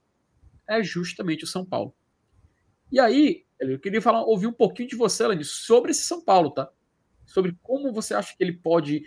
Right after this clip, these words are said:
encarar esse jogo com o Fortaleza. Lembrando, o São Paulo, ele, a, a gente vai já falar um pouquinho, pincelar sobre calendário. O São Paulo tem um clássico contra o Corinthians nesse domingo, às quatro da tarde, lá na Arena Corinthians.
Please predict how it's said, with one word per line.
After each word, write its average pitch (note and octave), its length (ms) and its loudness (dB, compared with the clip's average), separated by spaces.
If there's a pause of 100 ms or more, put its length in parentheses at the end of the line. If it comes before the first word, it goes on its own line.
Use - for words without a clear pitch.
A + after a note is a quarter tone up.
(180)
encarar F3 540 4
esse A3+ 180 -4
jogo D#3+ 220 0
com D#3 80 -12
o - 20 -10
Fortaleza. D3+ 520 -4
Lembrando, D#3 460 2 (300)
o C#3 60 -10
São F3 180 -2
Paulo, F3 240 6
ele, F3 260 -4
a, C3 240 0
a A#2+ 80 -10
gente D3+ 140 -10
vai D3+ 140 2
já D#3+ 240 0 (300)
falar C#3 180 0
um C3+ 60 -8
pouquinho, C#3+ 300 -14
pincelar C#3 300 -2
sobre C#3 180 -8
calendário. C#3 540 4 (360)
O F3 100 -6
São F3 180 -4
Paulo F3+ 240 2
tem G3 120 -2
um F#3+ 140 -6
clássico F#3 520 2
contra F3+ 240 -8
o E3+ 40 -12
Corinthians E3+ 680 -6 (280)
nesse D3 220 -8
domingo, C#3+ 400 -8 (300)
às - 140 -12
quatro C3+ 240 4
da B2 80 4
tarde, B2+ 340 2
lá C3 300 4
na F#3+ 100 2
Arena C3+ 240 0
Corinthians. C3 580 -12